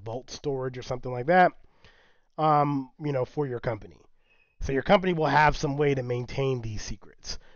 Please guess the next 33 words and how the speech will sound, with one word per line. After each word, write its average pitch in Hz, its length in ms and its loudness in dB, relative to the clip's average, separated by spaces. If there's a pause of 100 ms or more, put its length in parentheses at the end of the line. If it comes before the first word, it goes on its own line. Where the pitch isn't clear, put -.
But 120 100 -10
when 139 80 -4
you're 202 140 4
just 170 180 -2
doing 165 220 0
stuff 151 240 0
for 143 100 -10
yourself, 175 440 2 (120)
you've 240 180 -2
gotta 160 200 4
figure 131 280 -6
out 117 200 -4
your 117 80 -12
way. 82 160 -18 (320)
So - 140 0
you 160 180 -4
can 180 120 0
just 151 200 -6
save 151 360 4
the 117 80 -12
word 147 460 2
in 120 160 -4
one 113 220 -10
password 139 880 0
or, 95 260 -12 (540)
or, 117 420 -4
um, 107 440 -6
you 120 120 -10
know, 104 380 -10
uh, 87 400 -18 (360)
you 120 100 -10
know, 92 360 -16
uh, 52 280 -20